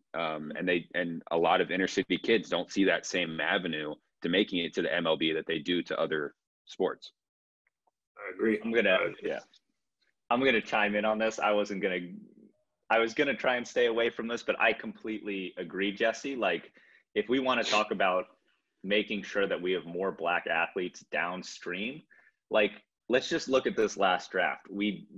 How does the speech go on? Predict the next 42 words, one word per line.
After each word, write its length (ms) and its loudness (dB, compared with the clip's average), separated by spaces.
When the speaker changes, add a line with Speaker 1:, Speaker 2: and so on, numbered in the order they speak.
Speaker 3:
we 240 -2
took 220 2
it 80 0
down 160 2
to 80 -4
five 380 2
rounds, 520 -2
and 140 -8
then 80 -6
the 80 -8
most 300 0
you 60 -4
could 120 -8
sign 320 0
for 120 -2
was 120 -8
twenty 340 -6
thousand 340 -2
dollars. 520 -6
And 120 2
then 140 4
when 140 0
you 80 2
get 160 4
into 160 4
the 60 -2
minor 280 2
leagues, 340 2
you're 100 -2
making 560 -6
less 300 0
than 260 -4
fifteen 380 -4
thousand 340 0
dollars 380 2
a 60 -4
year. 300 0
Like, 280 2
they're 140 4
not 240 0
gonna 220 -2
be 500 -2